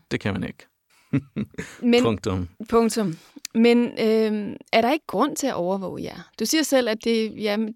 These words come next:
Speaker 2: I er også nogle gange på kanten af loven, øhm, hvor I, hvor I ikke synes, at, hvad kan man sige, loven er berettiget, og I så vælger at overtræde den. Så må man jo sige, at der må være grund til at overvåge dig.
Speaker 1: Det tror jeg ikke. Jeg tror, det er grund til at overvåge folk om generelt.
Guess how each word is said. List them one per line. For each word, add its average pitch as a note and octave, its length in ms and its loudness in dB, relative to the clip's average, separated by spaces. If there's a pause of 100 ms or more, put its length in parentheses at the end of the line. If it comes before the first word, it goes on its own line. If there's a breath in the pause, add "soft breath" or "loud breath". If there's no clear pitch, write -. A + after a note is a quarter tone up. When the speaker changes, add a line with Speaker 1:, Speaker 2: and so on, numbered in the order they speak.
Speaker 2:
I A#3 180 -2
er A#3+ 80 2
også G3+ 220 -2
nogle A3 120 -2
gange G3 180 -6
på G#3 80 -10
kanten G3+ 400 -8
af F#3+ 100 -6
loven, G#3 460 -8
øhm, G3+ 480 -6
hvor G#3 280 -6
I, G#3 320 -6 (140)
hvor G#3 160 -4
I G3+ 80 -2
ikke G3+ 180 -4
synes, - 260 -6
at, A3+ 80 -4 (100)
hvad G3+ 120 -6
kan - 120 -20
man G3+ 100 -4
sige, G#3 180 -6
loven G3+ 240 -6
er G3 40 -8
berettiget, B3 580 0
og G#3+ 120 -4
I G#3+ 40 -2
så G#3 140 -6
vælger G3+ 340 -4
at - 160 -8
overtræde - 520 -10
den. G3+ 140 -12
Så - 120 -6
må A#3+ 60 2
man A3 200 0
jo F#3 220 -6
sige, A3 240 -6
at A3+ 100 -8
der F#3+ 80 -8
må F3 140 -6
være F3+ 120 -10
grund C4 240 -10
til G#3 120 -10
at E3+ 60 -8
overvåge E3+ 380 -12
dig. - 80 -16 (160)
Speaker 1:
Det C#3 100 -2
tror - 200 -4
jeg - 100 -6
ikke. - 120 -14
Jeg A2 100 -4
tror, C3 160 0
det G#2 80 2
er G2 60 -2 (120)
grund - 240 -4
til - 160 -8
at - 80 -4
overvåge G2+ 480 -2
folk - 460 -8
om - 360 -8 (180)
generelt. - 560 -10